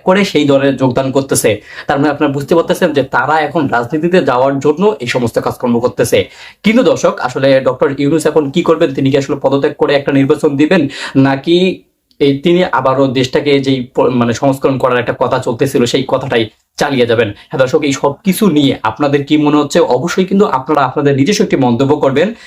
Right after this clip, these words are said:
কারণ আপনাদের মন্তব্যগুলো অনেক গুরুত্বপূর্ণ আমাদের কাছে এবং আপনাদের সেই মন্তব্যগুলোর ভিত্তিতেই কিন্তু অনেক কিছু হয়।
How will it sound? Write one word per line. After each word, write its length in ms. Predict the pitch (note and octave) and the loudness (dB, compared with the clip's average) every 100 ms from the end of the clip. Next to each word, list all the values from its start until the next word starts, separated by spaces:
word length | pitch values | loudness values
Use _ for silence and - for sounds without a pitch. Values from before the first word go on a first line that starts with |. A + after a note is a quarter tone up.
| - - | -10 -2
কারণ 180 | D#3+ | 0
আপনাদের 320 | D#3 B2+ E3 D#3 | 0 -2 -2 0
মন্তব্যগুলো 540 | C3+ C#3 G#3 G3 E3+ | 0 0 0 2 2
অনেক 200 | A#2 A2+ | 2 0
গুরুত্বপূর্ণ 440 | B2+ C3+ C3+ B2 | 0 0 0 2
আমাদের 300 | A2 A2 B2 | 2 2 0
কাছে 240 | A#2+ C3 D#3+ | -2 0 2
এবং 380 | D#3 D3 D3+ C#3 A2 | 2 2 0 0 -2
আপনাদের 320 | A2+ C3 C#3 | -4 -2 -4
সেই 180 | C#3+ C#3 | 0 0
মন্তব্যগুলোর 760 | B2 B2 E3+ E3 D#3+ E3 D#3+ | 2 -2 -4 -4 -2 0 0
ভিত্তিতেই 520 | B2+ C3 B2 F3+ G3 | 0 -2 -2 0 0
কিন্তু 200 | G#3 G#3 | 0 0
অনেক 240 | B2+ B2 - | 0 -2 -4
কিছু 260 | C#3 C#3 | 0 0
হয়। 280 | A#2+ C#3+ | 2 0